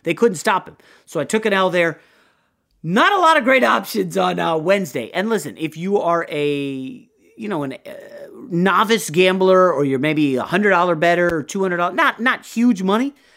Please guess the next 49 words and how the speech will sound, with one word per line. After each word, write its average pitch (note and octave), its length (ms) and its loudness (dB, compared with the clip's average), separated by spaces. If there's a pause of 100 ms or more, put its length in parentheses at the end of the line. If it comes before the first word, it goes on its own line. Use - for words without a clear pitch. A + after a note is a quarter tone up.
(160)
um, F3 500 0 (1400)
this D#4 260 2
might F#4 200 2
be E4+ 100 2
a E4 60 4
night D#4 220 2
to D4 100 -4
sit D#4 180 2
out, C#4+ 240 0
because E3 300 -2
if D#3+ 100 -6
you D#3 140 -4
look G#3+ 240 0
at - 80 -6
the A3 80 0
Milwaukee G#3 400 2
Bucks G3+ 280 0
favored F3+ 200 -4
by D3+ 160 -2
fourteen, D3 520 -8 (400)
you F3 120 -4
look A3+ 180 4
at - 60 -6
the F#3 80 0
Lakers F3+ 500 0
favored D3+ 260 0
by B2+ 120 -2
fourteen, C#3 460 -6
you're F#3+ 100 0
like, G3 160 0
"Well, F#3+ 120 -2
wha-, G3 160 -2 (240)
<laughs> - 240 -16
I'm G#3 120 0
not C4 180 2
doing C4 220 2
a G3 40 0
double-digit F#3+ 560 0
favorite." G3+ 520 -2 (280)
A F#3+ 120 -2
money A#3+ 300 2
line G3 280 2
parlay G3 360 2
on D#3+ 140 2
those D3 180 -2
two D#3 200 -2
isn't D#3 300 -4
paying D#3+ 280 0
anything. C3+ 480 -4